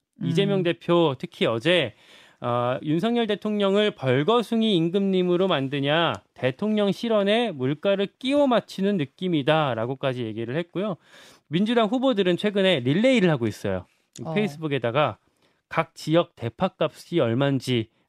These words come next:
Speaker 2: 뭐 서로 물어보는 챌린지 같은 걸 하고
Speaker 1: 아,
Speaker 2: 있거든요.
Speaker 1: 대파 챌린지를 열고 있어요?
Speaker 2: 네, 이를테면 장경태 의원이
Speaker 1: 예.
Speaker 2: "안기령 후보님 도봉구 대파값은 얼마입니까?"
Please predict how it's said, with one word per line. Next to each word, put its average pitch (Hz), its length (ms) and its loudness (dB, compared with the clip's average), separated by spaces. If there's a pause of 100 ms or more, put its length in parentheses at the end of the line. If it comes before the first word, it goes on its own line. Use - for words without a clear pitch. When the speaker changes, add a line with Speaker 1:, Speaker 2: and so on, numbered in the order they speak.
Speaker 2:
뭐 110 300 -6
서로 180 220 -2
물어보는 131 500 0
챌린지 208 360 -4
같은 123 220 -6
걸 107 100 -8
하고 110 80 -8
Speaker 1:
아, - 20 -8
Speaker 2:
있거든요. 196 380 0
Speaker 1:
대파 262 160 2
챌린지를 180 500 2
열고 143 200 -2
있어요? 143 340 -6
Speaker 2:
네, 107 100 -4
이를테면 147 600 0 (280)
장경태 151 960 0
의원이 131 600 2
Speaker 1:
예. 135 100 -6 (760)
Speaker 2:
"안기령 175 600 0
후보님 208 520 0
도봉구 202 500 -2
대파값은 185 600 -2
얼마입니까?" 175 800 0